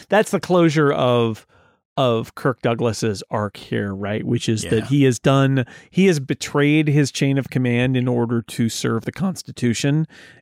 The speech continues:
Speaker 1: And in that moment, he's challenged directly by his superior officer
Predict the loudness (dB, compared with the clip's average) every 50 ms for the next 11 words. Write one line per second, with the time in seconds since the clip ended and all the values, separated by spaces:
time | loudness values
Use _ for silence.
0 | _ -2 0 2 2 2 2 0 0 -2 -4 -6 -8 -12 -20 -20 _ _ -2 0
1 | 0 2 2 0 0 0 0 0 2 2 2 0 0 -2 -2 0 0 0 0 0
2 | -2 -4 -2 -2 0 0 -2 -2 -4 -4 -6 -4 -4 -2 -2 -2 -4 -4 -4 -2
3 | -2 -2 -2 -2 -4 -4 -4 -4 -4 -4 -4 -4 -6 -8 -8 -6 -6 -6 -4 -4
4 | -4 -2 -2 -4 -6 -6 -8 -10 -8 -6 -4 -2 -2 -2 -4 -6